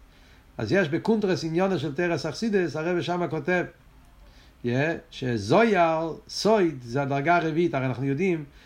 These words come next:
שיש ארבע דרגות בפתירה, פשט, רמז, דרוש, סוד. אז הזויר זה הדרגה הרביעית שבתירה.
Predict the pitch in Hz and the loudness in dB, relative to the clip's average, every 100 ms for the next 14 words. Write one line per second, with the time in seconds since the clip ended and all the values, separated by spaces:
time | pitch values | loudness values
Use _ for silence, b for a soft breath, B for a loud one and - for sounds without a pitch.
0 | b b - 131 165 143 175 190 190 175 | b b -2 2 2 2 4 4 4 2
1 | 165 160 165 156 131 156 147 110 98 - | 2 2 0 -2 -2 0 0 -2 -6 0
2 | 165 165 143 156 165 151 135 151 - 147 | 2 2 2 -2 -2 -2 -2 -4 -2 -2
3 | 120 - - - - - - - - - | -2 -6 -18 -20 -20 -20 -20 -20 -20 -20
4 | b b b b - 113 123 117 196 220 | b b b b -4 0 0 2 4 4
5 | 175 160 156 147 151 160 180 175 170 185 | 4 2 0 0 0 2 2 2 2 0
6 | - 143 131 117 113 | -2 -4 -4 -4 -6